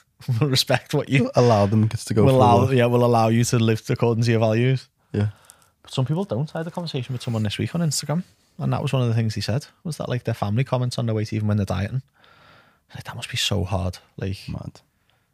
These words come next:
Speaker 1: isn't it? Like, it might be coming from a place of love, but a lot of the time it probably isn't, 'cause it's their, their insecurities being reflected
Speaker 2: Mm.
Speaker 1: onto them. But fucking hell,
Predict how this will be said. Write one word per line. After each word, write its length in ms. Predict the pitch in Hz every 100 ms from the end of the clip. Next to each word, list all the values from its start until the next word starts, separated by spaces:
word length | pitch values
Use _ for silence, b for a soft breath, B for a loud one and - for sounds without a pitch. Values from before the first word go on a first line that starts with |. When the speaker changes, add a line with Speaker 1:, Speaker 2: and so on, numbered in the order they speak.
| _ _ _ _ _ _ _ _ _ _
Speaker 1:
isn't 140 | 113 131
it? 100 | 117 - -
Like, 260 | 104 - _ _ _ 131
it 40 |
might 240 | 131 131 -
be 100 | 139
coming 200 | 135 127
from 140 | 135
a 20 | 123
place 240 | 123 -
of 80 | 123
love, 160 | 113 -
but 140 | 110 - 113
a 40 |
lot 80 | 104
of 60 | 104
the 60 |
time 280 | 107 110 107 - -
it 60 | -
probably 260 | - 107 92
isn't, 240 | 95 110 _ _
'cause 120 | - 98
it's 80 | -
their, 200 | 95 95
their 200 | 92 92
insecurities 540 | 98 - 107 104 - -
being 140 | 101
reflected 320 | 92 98 101
Speaker 2:
Mm. 60 | 98
Speaker 1:
onto 160 | 107 117
them. 120 | 110 B B B B B
But 100 | -
fucking 240 | - - 110
hell, 200 | 139